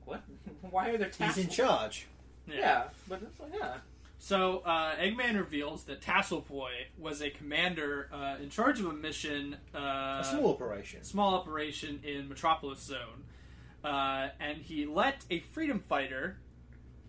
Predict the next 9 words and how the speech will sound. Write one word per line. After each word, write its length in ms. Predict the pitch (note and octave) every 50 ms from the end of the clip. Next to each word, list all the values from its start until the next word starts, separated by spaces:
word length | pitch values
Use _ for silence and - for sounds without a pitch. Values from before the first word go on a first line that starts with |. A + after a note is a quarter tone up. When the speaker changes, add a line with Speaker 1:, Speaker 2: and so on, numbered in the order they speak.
| - - - - -
Speaker 3:
infiltrate 500 | G3 A3 G#3+ - C4 - - A3+ G#3+ G#3
his 160 | A#3+ G#3+ F3+
ranks, 760 | D3+ D3 C#3 C3 C#3+ G3 - - - - - - - F3+ A3 G#3+ G3+ D3+ - -
<clears throat> 260 | - - - - -
uh, 560 | D3+ D3 C#3+ C#3+ C#3+ C#3+ C#3+ C#3 C#3+ C#3+ D3 - - - - - - - - - - - - - - - - - - - - -
and, 580 | C#3+ C#3+ C#3+ C#3+ C#3+ C#3 C#3 C#3 C#3 C#3 C3+
uh, 460 | C#3+ C#3 C#3 C3+ C3+ C#3 C#3 C#3 C#3 C#3 C#3 - - - - - D3+ - - - - - -
um, 500 | D#3+ C#3+ C3 C3 B2+ B2 B2 C3+ D3 D3 - - - - - - - - - - - - - - - - -
what 120 | - -